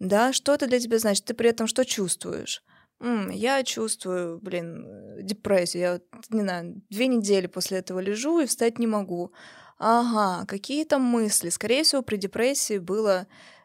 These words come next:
были мысли, что я ничтожество. То есть мысль о том, что я плох, это прямой путь в депрессию.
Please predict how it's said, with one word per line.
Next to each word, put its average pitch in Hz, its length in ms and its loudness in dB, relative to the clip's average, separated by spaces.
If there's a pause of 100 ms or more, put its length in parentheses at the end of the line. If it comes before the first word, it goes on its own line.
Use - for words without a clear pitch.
были 220 260 6
мысли, 214 360 2
что - 200 -2
я 202 120 6
ничтожество. 202 840 0 (120)
То 190 80 -4
есть 185 200 -2
мысль 226 340 2
о 202 40 0
том, 214 220 -2
что - 180 -4
я 202 340 2
плох, 294 560 2 (380)
это 214 800 6
прямой 220 640 4
путь 233 440 0
в 185 100 -4
депрессию. 196 800 -2